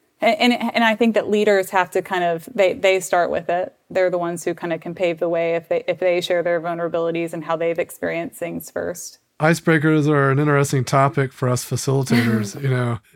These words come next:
Speaker 2: especially, you know, when you're training facilitators, it's one of those things that everyone hears and gets excited about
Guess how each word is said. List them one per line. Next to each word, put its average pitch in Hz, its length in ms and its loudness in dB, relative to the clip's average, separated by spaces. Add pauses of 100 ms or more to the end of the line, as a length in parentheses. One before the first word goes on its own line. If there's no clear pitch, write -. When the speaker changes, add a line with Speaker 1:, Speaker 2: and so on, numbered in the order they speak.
Speaker 2:
especially, 151 640 2 (160)
you 160 100 0
know, 135 140 -2
when 143 140 2
you're 139 80 2
training 165 380 4
facilitators, 139 800 2
it's 123 140 -10
one 170 100 4
of 165 60 6
those 156 180 2
things 151 380 2
that 135 300 0
everyone 151 380 4
hears 147 460 2
and 127 280 -4 (340)
gets 156 160 2
excited 139 460 2
about 131 480 2